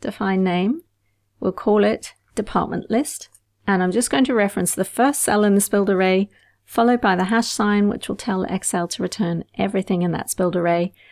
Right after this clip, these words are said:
and it will automatically include new items and contract if I delete any.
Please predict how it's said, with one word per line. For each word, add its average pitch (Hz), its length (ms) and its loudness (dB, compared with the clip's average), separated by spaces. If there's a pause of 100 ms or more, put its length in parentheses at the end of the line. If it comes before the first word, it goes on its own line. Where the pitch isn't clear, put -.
(220)
and 196 100 2
it - 20 0
will 185 240 0
automatically 185 920 -2
include 165 440 -2
new 170 340 -2
items 175 560 -6 (240)
and 190 200 0
contract - 520 -4
if - 160 -6
I 165 100 -2
delete 165 400 -2
any. 165 320 -4